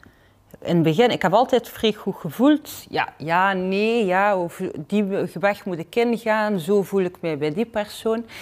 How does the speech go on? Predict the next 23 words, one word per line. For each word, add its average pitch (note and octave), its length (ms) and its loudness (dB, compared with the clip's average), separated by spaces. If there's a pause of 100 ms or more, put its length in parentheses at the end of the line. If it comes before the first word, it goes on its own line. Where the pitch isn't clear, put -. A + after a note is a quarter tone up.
(160)
Maar F#3 100 0
dan G3 100 8
moet G3 120 6
het F3+ 100 0
nog E3 140 -2
durven D3+ 340 -4
uitspreken, - 720 -10
hè. G3+ 60 -14 (800)
En D#3 160 -12
opeisen. - 600 -8 (880)
En E3+ 240 2
dan E3 140 4
is D#3+ 120 0
het - 80 -12
nog E3+ 120 0
de E3 100 -2
kunst A#3 440 2
om F#3 160 0
dat F#3 140 4
ook F#3 200 -4
op F3 160 -2
die G3+ 120 2
manier F3+ 420 -2